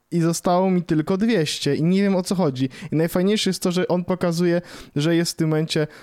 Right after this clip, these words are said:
e, ja wiem gdzie, w sensie, że jest niedaleko sklepu, e, z Magicami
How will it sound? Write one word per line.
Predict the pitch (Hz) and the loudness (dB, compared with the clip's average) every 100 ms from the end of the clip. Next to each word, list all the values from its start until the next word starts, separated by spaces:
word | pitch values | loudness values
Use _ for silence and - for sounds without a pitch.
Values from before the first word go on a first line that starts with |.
| - - | -16 -2
e, | 131 131 120 | 0 2 2
ja | 156 147 | 0 2
wiem | 165 151 | 0 0
gdzie, | 147 123 151 196 | -2 0 0 0
w | |
sensie, | 165 147 | -2 -2
że | 147 147 | 0 0
jest | 151 - | 0 -2
niedaleko | 139 143 147 143 | -2 0 0 -2
sklepu, | 131 - 151 135 135 131 90 | -4 -2 -2 -2 -2 0 0
e, | 127 123 123 | 0 0 0
z | 135 | -2
Magicami | 135 135 139 123 170 | -2 -2 -2 0 0